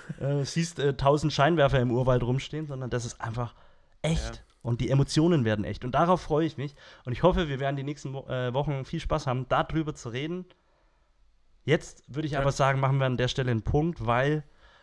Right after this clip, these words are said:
Speaker 1: ähm,
Speaker 2: Ja, was tippst du? Was tippst du? Wer, wer macht's? Und eine Frage noch. Weißt du, warum der, warum der, äh, der Fritz dieses Mal keine Kukri, sondern nur ein Messer mitgenommen hat? Durfte der das? Also, weil
Speaker 1: Er hat eine
Speaker 2: Kukris
Speaker 1: Machete
Speaker 2: sind echt
Speaker 1: mitgenommen.
Speaker 2: praktisch.
Speaker 1: Er hat eine Machete
Speaker 2: Ach, hat er eine
Speaker 1: mitgenommen.
Speaker 2: Machete, kein Messer?
Speaker 1: Er hat eine Machete dabei.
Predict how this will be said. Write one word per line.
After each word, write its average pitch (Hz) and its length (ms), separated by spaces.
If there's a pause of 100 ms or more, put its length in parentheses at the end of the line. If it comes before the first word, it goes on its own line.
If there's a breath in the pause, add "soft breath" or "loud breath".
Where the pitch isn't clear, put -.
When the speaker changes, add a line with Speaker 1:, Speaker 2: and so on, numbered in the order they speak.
(160 soft breath)
Speaker 1:
ähm, 113 280
Speaker 2:
Ja, - 80
was 190 140
tippst - 320
du? 127 220
Was 139 160
tippst 190 260
du? 135 160
Wer, 143 240
wer 147 140
macht's? 156 240
Und 220 220
eine 220 200
Frage 196 240
noch. 185 100 (280 loud breath)
Weißt 175 260
du, 240 100
warum 180 260
der, 165 300 (680)
warum 156 300
der, 147 360 (280)
äh, 135 40
der 135 120
Fritz - 420
dieses 160 260
Mal 170 100
keine 151 220
Kukri, 190 480
sondern 170 300
nur 147 100
ein 143 60
Messer 151 240
mitgenommen 202 380
hat? 196 60
Durfte 156 240
der 240 120
das? - 280
Also, 143 340 (140)
weil 135 500
Speaker 1:
Er 131 100
hat 151 80
eine 151 100
Speaker 2:
Kukris 131 160
Speaker 1:
Machete 165 120
Speaker 2:
sind 123 120
echt 113 140
Speaker 1:
mitgenommen. 101 260
Speaker 2:
praktisch. - 300
Speaker 1:
Er 113 80
hat 120 120
eine 135 80
Machete 120 360
Speaker 2:
Ach, 104 40
hat 104 100
er - 60
eine 101 100
Speaker 1:
mitgenommen. - 20
Speaker 2:
Machete, 196 300
kein 196 200
Messer? 202 260 (120)
Speaker 1:
Er 120 60
hat 117 60
eine 120 60
Machete 117 360
dabei. 95 320